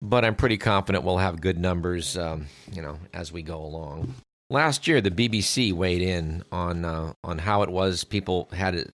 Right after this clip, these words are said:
some people had a hidden immunity, apparently against covid nineteen. The B B C suggested that our T cells, those things that, um,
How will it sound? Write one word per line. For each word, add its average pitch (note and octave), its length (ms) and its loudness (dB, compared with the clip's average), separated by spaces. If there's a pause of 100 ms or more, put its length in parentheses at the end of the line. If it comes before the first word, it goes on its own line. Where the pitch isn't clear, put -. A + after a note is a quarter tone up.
some A2 240 0
people G2+ 240 0
had F#2 200 0
a E2+ 40 0
hidden F#2+ 260 0
immunity, F#2 480 2
apparently F2 480 -2
against E2+ 340 -4
covid F2 300 0
nineteen. E2+ 640 -4 (400)
The F#2+ 80 -2
B A2+ 160 2
B A#2 120 2
C A2 200 0
suggested G#2+ 640 0
that G2+ 200 2
our G2 140 4
T E3+ 320 -2
cells, F2 600 0
those F2+ 280 -2
things G2 320 -2
that, F2+ 280 -2
um, F2 340 0